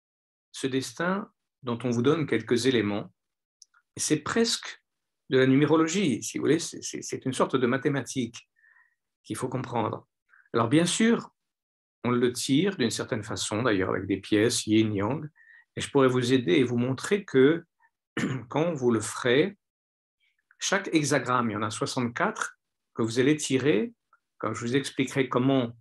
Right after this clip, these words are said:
euh, tirer six traits, parce qu'en fait, en fonction du yin et du yang que vous arrivez à présenter, certaines pièces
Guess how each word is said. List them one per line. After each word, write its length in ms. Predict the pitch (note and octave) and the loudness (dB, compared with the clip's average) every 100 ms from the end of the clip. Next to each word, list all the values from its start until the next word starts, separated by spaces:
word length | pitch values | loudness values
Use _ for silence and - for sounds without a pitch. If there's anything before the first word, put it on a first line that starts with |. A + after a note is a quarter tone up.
| _ _ _ _ _ _ _ _ C#3 | _ _ _ _ _ _ _ _ -8
euh, 340 | G#2 G#2 G2+ G#2 - _ _ _ _ D3+ - - D#3 | -6 -6 -6 -10 -16 _ _ _ _ -16 -14 -16 -12
tirer 360 | - C#3+ C#3+ D3 | -2 0 4 2
six 320 | - - F#3 | 2 0 -2
traits, 400 | - C#3 B2 A2+ - _ _ _ - | -4 -4 -4 -6 -16 _ _ _ -10
parce 120 | G#2 | -8
qu'en 140 | - | -6
fait, 400 | G#2+ D3+ D#3 - - _ _ _ _ - | -2 0 -2 -4 -18 _ _ _ _ -12
en 120 | A#2 | -10
fonction 360 | - A#2+ - C#3 | -4 -4 0 2
du 120 | A2+ | 2
yin 220 | A2+ C3+ | 2 4
et 80 | A#2+ | 4
du 160 | A2+ G#2+ | 0 0
yang 360 | A2+ A2+ G#2+ - _ _ _ _ _ _ _ | 0 -2 -6 -12 _ _ _ _ _ _ _
que 60 | - | -6
vous 240 | G#2 G#2+ | -4 -2
arrivez 520 | A2 A2+ A2 A2 G2+ - | 0 0 2 0 0 -8
à 80 | - | -16
présenter, 480 | - A2+ A2+ A2 B2+ | -8 -4 -4 0 0
certaines 440 | C#3 - A2+ G#2+ | 0 -4 -4 -4
pièces 600 | G#2+ C3 D#3 - - - | 0 4 4 2 -2 -6